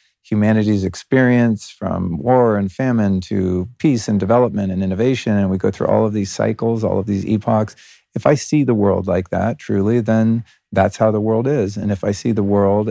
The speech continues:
as a purgatorial realm of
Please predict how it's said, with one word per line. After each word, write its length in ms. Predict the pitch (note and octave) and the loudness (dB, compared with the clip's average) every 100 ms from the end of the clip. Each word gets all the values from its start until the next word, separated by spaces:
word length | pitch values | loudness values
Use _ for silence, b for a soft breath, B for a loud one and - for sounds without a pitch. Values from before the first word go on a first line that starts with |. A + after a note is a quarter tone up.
| - | -4
as 480 | G#2+ G2+ G2+ G2 - _ _ _ _ _ _ _ _ _ _ _ _ - | -2 0 0 -4 -10 _ _ _ _ _ _ _ _ _ _ _ _ -12
a 60 | |
purgatorial 1080 | - B2+ A2+ G#2+ A#2 A2 G#2+ G#2+ G#2 G#2 A2 _ _ _ _ - | -4 -2 -2 -2 2 2 2 2 0 -2 -4 _ _ _ _ -8
realm 520 | G2+ G2+ G2+ A2 A2+ | -2 0 2 2 0
of 520 | - G2 G2 F#2+ - | 2 0 0 -4 -14